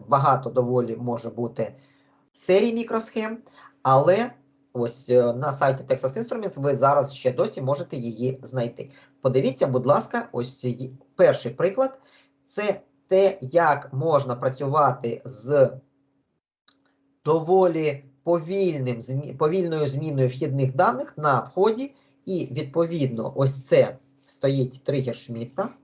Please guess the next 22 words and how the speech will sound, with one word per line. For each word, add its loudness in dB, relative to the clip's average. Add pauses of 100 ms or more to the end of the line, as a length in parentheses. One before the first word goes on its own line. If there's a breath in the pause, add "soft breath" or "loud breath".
(140)
І 2
коли 4
на 0
моєму 4
вході 0
ось 0
така 0
повільна -2
зміна, -6
на 2
виході -2
буде 0
гарна 0
і -10
красива -4 (280)
прямокутна -2 (240)
історія, -2 (340 soft breath)
тобто 0
буде 2
красивий -2
логічний -6
вихід. -12